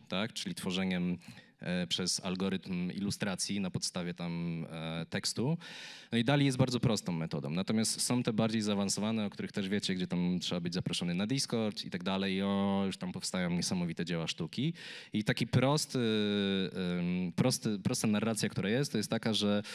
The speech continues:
no to teraz komputer tworzy lepsze dzieła sztuki niż, e, artysta. To jest nieprawda.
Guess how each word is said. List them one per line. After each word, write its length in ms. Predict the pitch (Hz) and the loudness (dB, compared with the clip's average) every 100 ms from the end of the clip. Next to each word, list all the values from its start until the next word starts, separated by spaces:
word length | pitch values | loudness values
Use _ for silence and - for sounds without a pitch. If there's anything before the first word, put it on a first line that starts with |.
| - - - | -12 -6 4
no 180 | 147 | 4
to 100 | 175 | 4
teraz 280 | 135 131 120 | 2 2 2
komputer 360 | 123 110 117 101 | 0 0 0 0
tworzy 260 | - 101 | 2 2
lepsze 320 | 98 104 - 98 | 2 2 0 0
dzieła 220 | 95 87 | 2 0
sztuki 280 | - - 98 | 0 0 2
niż, 360 | 95 87 - | 2 2 0
e, 200 | - 92 | -2 -2
artysta. 420 | 95 - 82 - - - - - - - - | -2 -2 -2 -4 -8 -12 -18 -20 -20 -10 2
To 60 | |
jest 120 | 127 180 | 4 4
nieprawda. 520 | 175 175 101 92 | 4 4 2 -2